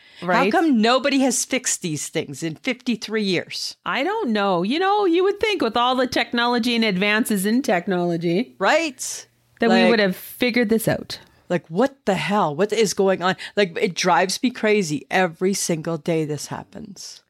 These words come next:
Speaker 2: Well, I feel like it's a coat conundrum.
Speaker 1: It's a
Speaker 2: That's what I
Speaker 1: total
Speaker 2: think
Speaker 1: coat
Speaker 2: it is.
Speaker 1: conundrum. Total coat conundrum. And you know what? I don't wanna stand for it anymore.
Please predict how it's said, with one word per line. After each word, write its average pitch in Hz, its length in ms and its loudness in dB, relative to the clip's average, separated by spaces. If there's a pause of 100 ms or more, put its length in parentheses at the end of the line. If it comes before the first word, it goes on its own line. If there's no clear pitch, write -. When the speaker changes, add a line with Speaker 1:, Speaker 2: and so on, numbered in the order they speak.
(180)
Speaker 2:
Well, 247 180 2
I 220 120 2
feel 285 240 -2
like 339 180 0
it's 294 160 -2
a 294 80 0
coat - 440 -2
conundrum. 185 720 0 (160)
Speaker 1:
It's - 80 -14
a 175 60 -6
Speaker 2:
That's 208 180 2
what 262 240 4
I 320 60 4
Speaker 1:
total 269 60 0
Speaker 2:
think - 40 -8
Speaker 1:
coat 196 220 4
Speaker 2:
it - 20 0
is. - 80 -4
Speaker 1:
conundrum. 151 760 -2 (360)
Total 359 680 0
coat 247 320 0
conundrum. 185 500 -2 (240)
And 277 120 2
you 339 80 2
know 349 120 4
what? 320 220 2
I 254 160 0
don't 311 140 2
wanna 320 180 0
stand 254 380 -2
for 339 240 -2
it 269 80 -2
anymore. 160 560 -4